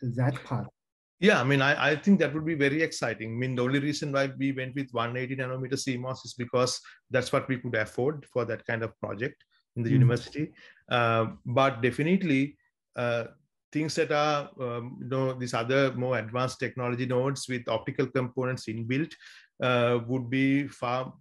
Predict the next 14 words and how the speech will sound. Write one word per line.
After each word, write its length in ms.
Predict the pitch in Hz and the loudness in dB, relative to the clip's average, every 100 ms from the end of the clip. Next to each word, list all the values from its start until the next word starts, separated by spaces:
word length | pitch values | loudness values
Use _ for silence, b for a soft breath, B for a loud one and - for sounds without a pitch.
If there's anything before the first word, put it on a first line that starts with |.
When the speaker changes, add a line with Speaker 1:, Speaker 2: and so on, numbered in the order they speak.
| _ | _
Speaker 2:
far 160 | 123 117 | -4 -4
better 300 | 117 117 120 | -4 0 0
in 160 | 120 113 | 0 -4
terms 220 | 113 110 | -4 -6
of 120 | 104 | -4
performance, 580 | 117 - 110 - - - b b b _ | -4 -4 -8 -8 -12 -14 b b b _
uh, 340 | 107 104 104 104 | -6 -4 -4 -4
especially 480 | 104 - 139 175 185 | -4 2 4 6 6
if 100 | 160 | 6
you 100 | 156 | 2
can 240 | 156 147 | 4 2
do 140 | 135 139 | 4 4
it 160 | 143 | 2
for 400 | - 143 139 139 | 0 4 4 2